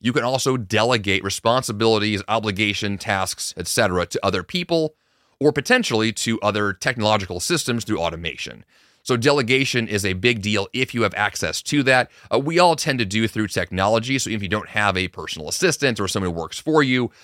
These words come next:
um, you may have the ability to delegate in that sense to a spouse, to a friend, to a coworker, to a neighbor, to technology itself.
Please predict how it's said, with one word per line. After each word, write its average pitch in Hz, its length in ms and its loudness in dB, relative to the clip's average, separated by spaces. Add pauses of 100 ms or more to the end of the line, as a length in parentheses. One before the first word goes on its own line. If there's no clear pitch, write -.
(100)
um, 98 140 0
you 117 160 0
may 131 200 0
have 120 240 2
the 110 80 2
ability 107 360 0
to 90 60 -4
delegate 104 540 2
in 90 60 -6
that 90 160 -2
sense 90 440 -4
to 117 360 -2
a 87 120 -8
spouse, 127 520 0
to 92 160 -4
a 78 80 -4
friend, 113 460 0
to 85 140 -2
a 78 100 -2
coworker, 120 540 0
to 87 160 -6
a 82 60 -6
neighbor, 110 500 0 (220)
to 135 180 0
technology 98 600 -2
itself. 107 540 0